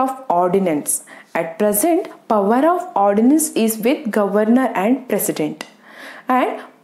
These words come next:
power to make ordinance at present is Article two, two one three is for governor, Article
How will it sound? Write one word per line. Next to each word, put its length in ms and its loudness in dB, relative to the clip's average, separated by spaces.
power 300 2
to 140 4
make 440 2
ordinance 760 2
at 240 -4
present 480 2
is 320 0
Article 680 0
two, 400 2
two 160 4
one 260 0
three 380 -2
is 280 0
for 340 0
governor, 760 0
Article 640 0